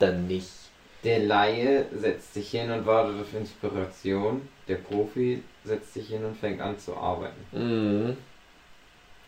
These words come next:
Speaker 1: Wie oft ich das immer wieder höre, dieses, „Ah, ich hab jetzt schon so viele Spaziergänge gemacht, mich nochmal hingelegt, in Entspannungsmusik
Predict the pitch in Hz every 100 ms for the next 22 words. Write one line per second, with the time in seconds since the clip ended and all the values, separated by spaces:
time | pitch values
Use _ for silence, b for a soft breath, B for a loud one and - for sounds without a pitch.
0 | - - - - - - - - - -
1 | - - - - - 175 - - - -
2 | - - - - - - - - - -
3 | - - 160 160 143 131 131 131 123 120
4 | 113 120 127 104 104 101 95 101 135 131
5 | 117 135 - - - - 117 - 165 -
6 | 151 131 131 - - - 175 190 180 135
7 | 120 117 120 113 - 120 - 131 123 123
8 | 127 165 185 143 117 117 110 - 113 113
9 | 110 - 127 165 151 127 - 123 - 127